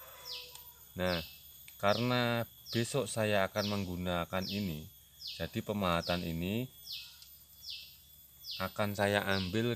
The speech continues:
dua tahap. Tahap pertama hanya di bawah sini. Nah, besok setelah ini pulih, saya lakukan pemahatan kedua sampai di sini ya. Jadi ini saya ambil separuh dulu. Untuk yang pertama ini tetap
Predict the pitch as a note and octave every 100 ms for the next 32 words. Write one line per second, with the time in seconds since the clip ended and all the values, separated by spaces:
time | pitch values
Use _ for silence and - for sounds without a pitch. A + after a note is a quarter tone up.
0 | - F#2 F2+ - F2+ E2 D#2+ - - F2+
1 | F#2+ - G2 F#2+ F#2 A2+ G2+ F#2+ - F2
2 | E2+ E2+ - D#2+ E2 A#2 - - - -
3 | E2+ D#2+ F2+ - G#2 A2+ - - - -
4 | - - F#2+ F#2+ F#2 F2+ F2+ F2 E2+ -
5 | F#2 F#2+ F#2 F2+ - F#2+ E2 G2 A2+ -
6 | - - - - F#2 F#2 F2+ F#2 G#2+ G#2+
7 | G#2 F2+ D#2+ F2+ F2+ - - E2 D#2 E2+
8 | - - - - - - - - - F2+
9 | F2 G#2 G#2+ - F2 G2 F#2+ F#2+ D#2 D#2+
10 | - - - - - - - - - D#2+
11 | F#2+ G#2+ - G2+ F#2+ F#2 F#2 F#2+ - E2+
12 | F2 - D#2 D#2+ F#2 - - - - -
13 | - E2+ F2+ G2+ F#2+ F#2+ F2+ - - G2
14 | F#2+ F#2+ A2 A2 -